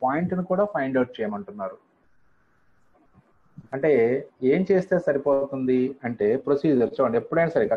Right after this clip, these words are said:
concurrent lines అని prove చేయాలి, prove చేస్తూ point of concurrence కూడా కనుక్కోమన్నప్పుడు ఏం చేస్తామంటే మన procedure. So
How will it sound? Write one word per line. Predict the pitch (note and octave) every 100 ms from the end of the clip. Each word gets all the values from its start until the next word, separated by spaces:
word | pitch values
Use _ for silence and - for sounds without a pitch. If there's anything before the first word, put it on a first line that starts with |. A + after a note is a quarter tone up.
| -
concurrent | C3+ C#3 D#3 D#3 D#3 D3
lines | C#3+ D3 D3
అని | C#3 -
prove | C#3 C#3+ D3
చేయాలి, | C3+ B2+ B2+ C3 C3 -
prove | D3 D3+ C#3+
చేస్తూ | D3+ D3+ - _ A3 C4+ C4 _ _ -
point | D3+ E3+ E3
of | D#3
concurrence | - D3 D3 C#3+ D3
కూడా | D3 C#3+
కనుక్కోమన్నప్పుడు | C3+ C#3 D#3 C#3+ C#3+ C#3+ B2
ఏం | C#3
చేస్తామంటే | D3 B2+ - B2 A#2+ B2
మన | A2+ A2
procedure. | A2+ A#2 C#3+ B2+ B2+ A#3+ - _ _ _ _
So | -